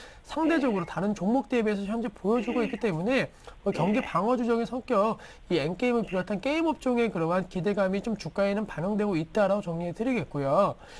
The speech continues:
Speaker 2: 네.
Speaker 1: 지금 게임 업종이 경기 방어주, 그러니까 뭐 경기, 경기 민감주들이 불안할 때 뭐 대안제로 이렇게 떠오르는 것이 아니고요. 게임
Speaker 2: 네.
Speaker 1: 업종 역시나 안정성과 그리고 수-,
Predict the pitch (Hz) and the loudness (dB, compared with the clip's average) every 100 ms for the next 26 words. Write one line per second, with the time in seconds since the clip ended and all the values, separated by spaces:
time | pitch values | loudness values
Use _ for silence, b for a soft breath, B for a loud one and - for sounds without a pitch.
0 | B 151 - 220 262 226 330 349 370 339 | B -2 2 4 2 2 0 2 2 0
1 | - 269 269 277 277 - 160 214 - 165 | 0 0 2 2 0 -2 -2 -2 -2 0
2 | 208 262 233 202 - 190 202 196 226 233 | 2 2 2 -2 -2 -2 0 0 2 2
3 | 240 - - - - - - - 160 156 | 2 -10 -20 -20 -20 -20 -18 -2 0 2
4 | 147 208 202 175 214 214 190 233 277 262 | 2 0 -2 -2 0 2 2 4 4 4
5 | 214 233 214 208 226 - 202 240 247 - | 0 -2 -2 -2 -2 -2 0 0 0 0
6 | 185 196 B B B 139 - 143 185 262 | 0 0 B B B -6 -2 0 2 2
7 | 269 269 254 202 185 254 269 269 254 240 | 2 2 2 -2 0 2 2 0 0 -2
8 | - 262 151 147 226 247 B B - 311 | 0 -2 -2 2 2 2 B B -4 2
9 | 339 339 226 - 233 226 156 - 196 185 | 2 4 2 0 -2 0 -2 -4 -4 2
10 | 226 277 - B B 147 170 254 285 - | 2 2 -2 B B -4 2 2 2 -2
11 | 151 143 190 170 - 143 143 - | -2 2 2 2 0 -6 -8 -10